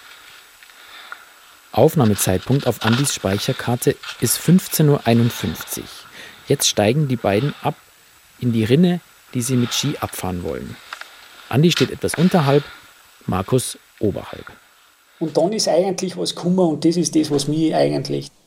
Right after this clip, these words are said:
Speaker 2: ich sag mal, bis jetzt und eigentlich noch ein, lang sehr, sehr stark geprägt hat, war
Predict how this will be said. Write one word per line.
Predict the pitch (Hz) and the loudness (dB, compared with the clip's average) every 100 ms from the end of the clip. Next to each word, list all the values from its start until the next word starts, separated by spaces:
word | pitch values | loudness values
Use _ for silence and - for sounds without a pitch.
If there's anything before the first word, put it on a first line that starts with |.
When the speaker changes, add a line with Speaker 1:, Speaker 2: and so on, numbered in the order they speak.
| _ | _
Speaker 2:
ich | - | 2
sag | 160 | 4
mal, | 156 | 4
bis | 156 170 165 - | 0 0 2 2
jetzt | 151 175 - - - - | 2 2 2 0 0 -4
und | 147 | -2
eigentlich | 143 143 151 | 0 0 0
noch | 143 139 | -2 -2
ein, | 139 - 170 156 180 151 | -4 -8 -10 -10 -8 -2
lang | 131 156 165 180 | 4 4 2 -4
sehr, | - 151 | 0 2
sehr | - 170 | 2 -2
stark | - 156 - | 0 0 0
geprägt | 143 - 143 143 170 | -6 0 0 2 -2
hat, | 165 | 0
war | 147 71 - | 2 2 0